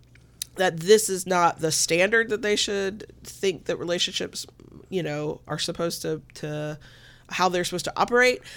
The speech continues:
and that, um, they don't have to do it, and I would prefer them, and they should never assume that, you know, based on a person's gender or identity or, you know,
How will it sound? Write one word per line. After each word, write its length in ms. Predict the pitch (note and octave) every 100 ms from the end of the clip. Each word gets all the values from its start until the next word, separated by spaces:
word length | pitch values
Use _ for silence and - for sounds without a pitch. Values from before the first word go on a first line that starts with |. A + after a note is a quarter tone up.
| - -
and 340 | F#3 F3+ F#3 F#3
that, 440 | E3+ E3+ E3 - -
um, 400 | E3+ E3 D#3 D3+
they 240 | D3+ F3+
don't 240 | G3+ G3+ -
have 300 | G#3+ G3 -
to 120 | F#3+
do 200 | G3 G3+
it, 120 | A#3
and 140 | D#3+ D#3+
I 80 |
would 160 | D#3 D#3
prefer 320 | - - F#3
them, 220 | F3 E3 -
and 240 | F3 E3+
they 100 | F#3
should 200 | F#3 G#3
never 280 | G3 G3 G#3+
assume 580 | A3+ - C4 C#4 A#3+ E3
that, 180 | E3 - -
you 160 | F#3+ F3+
know, 280 | D3 D#3 D#3 - -
based 220 | - G3+ G#3
on 80 |
a 40 | G3+
person's 400 | G#3 G3+ F#3 F3+
gender 360 | - G#3+ G3+ E3
or 100 | E3+
identity 600 | E3+ F3 A3 G#3+ G3 E3
or, 340 | - E3 E3 D#3+ - - - _
you 120 | G3+
know, 360 | F3+ D#3+ D#3+